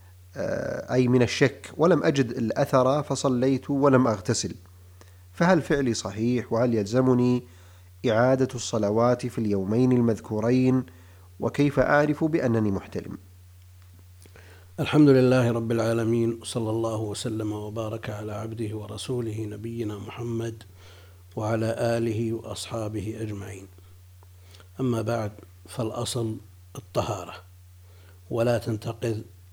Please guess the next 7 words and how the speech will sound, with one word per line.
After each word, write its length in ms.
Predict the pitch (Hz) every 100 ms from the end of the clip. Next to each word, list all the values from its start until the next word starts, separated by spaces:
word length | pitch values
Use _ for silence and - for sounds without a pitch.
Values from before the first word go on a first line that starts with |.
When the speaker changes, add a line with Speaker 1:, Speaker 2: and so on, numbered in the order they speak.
| - -
Speaker 2:
ولا 280 | 147 120 117
ينت-، 220 | 117 107
ولا 380 | 127 - 113 120
ينتقل 440 | 120 110 120 113 110
منها 400 | 117 107 113 113
إلا 200 | 104 104
بيقين. 560 | 101 101 104 - 90